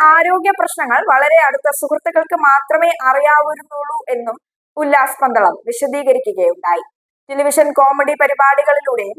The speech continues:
സ്റ്റേജ് ഷോകളിലൂടെയും കുടുംബ പ്രേക്ഷകർക്ക് സുപരിചിതനായ കലാകാരനാണ്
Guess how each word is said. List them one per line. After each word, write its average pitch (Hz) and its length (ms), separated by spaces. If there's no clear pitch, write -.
സ്റ്റേജ് 302 460
ഷോകളിലൂടെയും 302 800
കുടുംബ 311 320
പ്രേക്ഷകർക്ക് 302 640
സുപരിചിതനായ 311 720
കലാകാരനാണ് 277 680